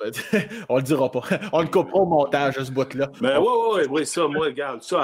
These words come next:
Speaker 2: a ben, elle a dû voir ça, j'imagine, la première fois qu'elle m'a vu, tu sais. Mais, euh, à un moment donné, tu fais, « Je vais-tu passer ma vie ? » Puis là, on parlait de ça avec Peter McLeod. Parce
Speaker 1: Ouais.
Speaker 2: qu'on a, on a le même complexe, tu sais.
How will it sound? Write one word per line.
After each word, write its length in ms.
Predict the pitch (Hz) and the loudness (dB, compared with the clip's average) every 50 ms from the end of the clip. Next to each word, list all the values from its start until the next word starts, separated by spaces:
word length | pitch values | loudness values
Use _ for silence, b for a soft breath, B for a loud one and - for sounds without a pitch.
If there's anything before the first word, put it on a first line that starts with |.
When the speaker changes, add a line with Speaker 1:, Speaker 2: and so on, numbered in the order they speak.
| 123 113 | 0 0
Speaker 2:
a 40 | 113 | -2
ben, 180 | 113 156 160 143 | -2 -2 -2 -2
elle 60 | 120 | -4
a 140 | 104 107 107 | -6 -6 -8
dû 160 | - 113 123 | -10 -12 -10
voir 280 | 214 190 175 147 135 120 | -6 -4 -2 -2 -2 -2
ça, 160 | - - - 175 170 | -4 -6 -8 -8 -10
j'imagine, 580 | - - - - 123 123 113 - 147 160 143 | -10 -12 -16 -16 -14 -14 -14 -14 -14 -14 -12
la 100 | 127 107 | -14 -14
première 320 | 101 - 127 117 123 120 110 | -14 -14 -14 -12 -12 -14 -14
fois 180 | - 143 151 143 | -14 -14 -14 -14
qu'elle 100 | 139 120 | -14 -16
m'a 100 | 110 98 | -16 -18
vu, 300 | 90 85 90 110 156 175 _ | -20 -20 _ _ _ _ _
tu 180 | - - 185 | -16 -14 -14
sais. 60 | 190 - _ _ _ _ _ _ _ _ _ _ _ _ _ _ _ _ | -14 -14 _ _ _ _ _ _ _ _ _ _ _ _ _ _ _ _
Mais, 320 | - 110 110 110 110 110 107 | -10 -8 -4 0 2 2 2
euh, 720 | 110 110 107 107 107 104 104 104 101 101 101 101 98 98 95 | 2 0 -2 -2 -2 -4 -4 -4 -6 -6 -8 -8 -8 -6 -6
à 40 | 120 | -4
un 40 | |
moment 260 | 139 180 214 226 240 233 | -4 -2 -2 -2 -2 -2
donné, 340 | 196 180 151 156 170 170 | -2 -2 -4 -4 -6 -10
tu 100 | 151 - | -12 -12
fais, « 180 | - - 139 135 | -12 -12 -12 -12
Je 120 | 127 117 | -10 -8
vais-tu 240 | 143 135 135 - - - _ | -8 -8 -8 -10 -14 -10 _
passer 380 | - 196 175 160 151 - - 202 | -4 -2 -2 -2 -4 -6 -8 -8
ma 180 | 190 156 135 | -6 -6 -6
vie ? » 420 | 120 107 110 123 139 160 170 196 185 _ _ _ _ _ _ _ _ _ _ _ _ | -6 -8 -10 -12 -14 -12 -12 -14 -14 _ _ _ _ _ _ _ _ _ _ _ _
Puis 80 | - 170 | 0 2
là, 80 | 208 254 | 4 4
on 60 | 247 | 2
parlait 220 | - 185 165 170 | 2 0 0 0
de 80 | 170 160 | -2 -4
ça 120 | 143 - 214 | -6 -6 -8
avec 120 | 214 185 - | -8 -6 -6
Peter 220 | 135 120 117 135 127 | -6 -6 -4 -6 -6
McLeod. 420 | 117 104 98 110 110 113 123 120 113 _ _ _ _ _ _ _ _ _ _ _ _ _ _ _ _ | -6 -8 -8 -10 -10 -10 -10 -14 -18 _ _ _ _ _ _ _ _ _ _ _ _ _ _ _ _
Parce 180 | - 110 127 151 | 4 6 8 8
Speaker 1:
Ouais. 60 | 139 | 8
Speaker 2:
qu'on 120 | 135 135 147 | 6 2 0
a, 100 | 147 131 | -2 -2
on 160 | 139 139 135 | -2 0 0
a 60 | 135 | 0
le 60 | 147 | 0
même 240 | 156 160 175 190 175 | -2 -4 -6 -6 -6
complexe, 560 | - 151 135 120 - 127 131 127 - - - - | -6 -6 -6 -6 -6 -8 -10 -10 -12 -16 -16 -16
tu 80 | 120 | -16
sais. 80 | 139 | -16